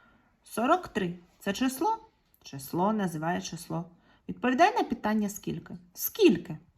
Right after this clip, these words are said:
Сорок три. Це числівник. Отже, ще раз, частина мови, яка називає числа, відповідає на питання «скільки?», називається числівником.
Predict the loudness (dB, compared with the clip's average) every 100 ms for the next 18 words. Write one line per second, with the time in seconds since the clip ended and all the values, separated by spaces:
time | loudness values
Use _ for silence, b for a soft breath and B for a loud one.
0 | _ -16 -6 -4 -4 -4 -2 -2 -4 -20
1 | _ _ _ _ _ _ _ -12 -8 -8
2 | -8 -6 -4 -4 -8 -12 -18 _ _ _
3 | b b b b b _ 0 0 0 -6
4 | -8 -8 -4 -4 -4 -10 -14 -20 -10 -8
5 | -8 -6 -4 0 0 0 -4 -4 -4 -4
6 | -4 -4 -4 -2 -2 -2 -2 -2 -2 -2
7 | -4 -6 -4 -2 0 -2 -2 -4 -4 -4
8 | -4 -2 -4 -2 0 2 2 0 -4 -4
9 | -4 -2 0 0 -2 -6 -12 -6 -2 -2
10 | -2 -6 -2 -2 -2 4 6 6 4 -4
11 | -4 -4 B B B B B -12 -2 0
12 | 0 -8 -4 -2 -2 -4 -8 -12 -18